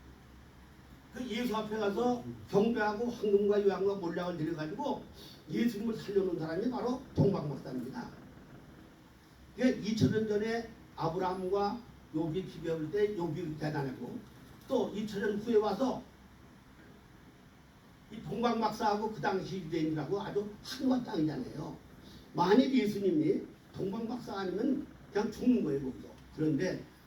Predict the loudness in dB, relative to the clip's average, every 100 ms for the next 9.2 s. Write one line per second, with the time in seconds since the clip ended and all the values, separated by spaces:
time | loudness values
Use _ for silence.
0 | -6 0 4 6 4 4 -2 -6 -6 -4
1 | -2 -2 -2 -4 -4 -4 -6 -6 -6 -6
2 | -8 -10 -10 -8 -8 -6 -6 -6 -6 -8
3 | -16 -18 -8 0 2 2 0 -2 -2 -2
4 | -4 -6 -8 -10 -10 -8 -4 -4 -4 -6
5 | -6 -6 -6 -4 -4 -6 -16 -20 -20 -20
6 | -20 -20 -20 -20 -20 -20 0 4 4 4
7 | 4 4 4 0 -2 -4 -4 -12 -10 0
8 | 2 2 0 0 0 0 0 -2 -4 -4
9 | -6